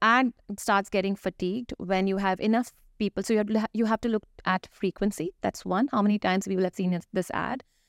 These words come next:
And if it stopped giving you the results. Now, when I say results, say your objective is lead gen campaigns. I'm talking on me-, uh, in perspective to Meta camp-, Meta ads or Instagram ads.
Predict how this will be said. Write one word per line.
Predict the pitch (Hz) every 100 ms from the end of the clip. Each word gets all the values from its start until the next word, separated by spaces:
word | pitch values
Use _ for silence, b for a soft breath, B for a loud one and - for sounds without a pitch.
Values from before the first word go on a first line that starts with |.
| _ -
And | 214
if | 240
it | 254 -
stopped | - 226 233 190
giving | 202 202
you | 202
the | 190
results. | 175 - - - - -
Now, | 190 180 185
when | 196
I | 208
say | 226 285
results, | 254 196 170 202 - _ _ - _
say | - 294
your | 320
objective | 240 202 180 - 208
is | 196 185
lead | 185 180
gen | 196 185
campaigns. | 185 - - - - - _ -
I'm | 202
talking | 202 202
on | 196 196
me-, | 190 180 160
uh, | 160 - -
in | 202
perspective | 190 - 180 190 180
to | 226
Meta | 190 - 170
camp-, | - - -
Meta | 202 196 -
ads | 160 160
or | 180
Instagram | 190 202 190 170 165 -
ads. | - - -